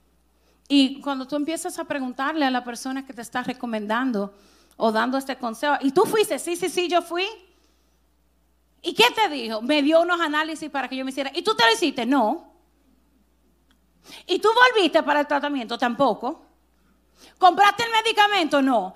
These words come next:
Tú puedes decir que ese médico no sirve. Entonces llegamos al Señor. Le entregamos nuestro corazón.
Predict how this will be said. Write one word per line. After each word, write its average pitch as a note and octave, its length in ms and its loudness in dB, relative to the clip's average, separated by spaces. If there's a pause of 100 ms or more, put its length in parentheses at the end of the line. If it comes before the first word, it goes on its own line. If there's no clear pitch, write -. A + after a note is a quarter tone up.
(160)
Tú F4+ 120 -8
puedes G4+ 300 4
decir D#4+ 260 -2
que C4 80 -4
ese - 120 -2
médico G#3+ 340 -4
no B3 120 -4
sirve. D#3 340 -10 (3250)
Entonces C4 420 2
llegamos A3 380 -6
al A#3+ 80 -6
Señor. A#3+ 380 -12 (1900)
Le G3+ 100 -10
entregamos F#3 400 -8
nuestro G3 240 -12
corazón. F#3 480 -12